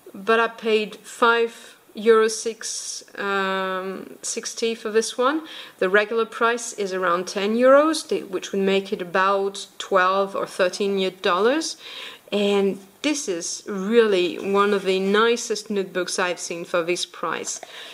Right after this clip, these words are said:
Very, uh, handy. Uh, the size makes it practical to put in your backpack, to, uh, uh, and the flexibility and durability makes it very nice to do, um, to draw things or to write things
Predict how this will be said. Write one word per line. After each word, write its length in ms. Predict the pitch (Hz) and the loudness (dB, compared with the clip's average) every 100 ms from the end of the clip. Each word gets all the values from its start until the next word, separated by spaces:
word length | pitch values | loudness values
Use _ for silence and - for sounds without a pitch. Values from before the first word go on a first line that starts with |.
| - | -20
Very, 540 | 175 208 233 262 277 214 | 0 2 4 2 0 -2
uh, 320 | 208 202 196 | 2 4 2
handy. 640 | 196 220 233 269 285 285 | 2 2 2 2 2 2
Uh, 260 | 196 185 185 | 0 2 2
the 640 | 185 185 175 175 170 - - | 4 6 4 2 -4 -6 -10
size 440 | - 233 226 226 | -2 0 0 -2
makes 260 | 208 190 - | -6 -4 -6
it 140 | 226 | -8
practical 640 | - 202 - 226 262 262 | -4 -4 -4 -2 2 2
to 160 | 262 233 | 2 -6
put 240 | - 202 | -2 -2
in 240 | 202 202 202 | 0 0 2
your 120 | 208 | 0
backpack, 720 | 202 196 - 202 208 220 - | 0 -4 -2 0 0 -2 -8
to, 480 | - 202 185 175 165 - - - - | -8 -4 0 0 0 -6 -16 -16 -6
uh, 40 | 175 | -2
uh, 380 | 170 170 160 - - | 0 0 -2 -4 -4
and 240 | 214 220 | 0 2
the 80 | 208 | 2
flexibility 1120 | 202 240 220 - - 196 220 208 - 220 214 | 2 0 0 -4 -10 -6 -6 -6 -8 -10 -12
and 220 | - 190 190 | -8 -8 -4
durability 840 | 226 214 196 196 185 180 208 202 | 0 2 2 2 0 -2 -4 -2
makes 320 | 190 156 - | -2 -2 -6
it 60 | 170 | -10
very 500 | 170 220 240 226 220 | -2 2 4 4 4
nice 320 | 202 202 202 | 2 -2 -6
to 180 | - 185 | -10 -10
do, 300 | 196 196 180 | -4 0 2
um, 240 | 175 170 | 2 -2
to 140 | 180 208 | -6 -6
draw 260 | 170 196 | 0 0
things 380 | 196 196 190 185 | 2 -2 -2 -4
or 80 | - | -6
to 120 | - | -6
write 320 | 180 185 175 | 0 0 0
things 440 | - 190 185 180 | -4 -6 -6 -8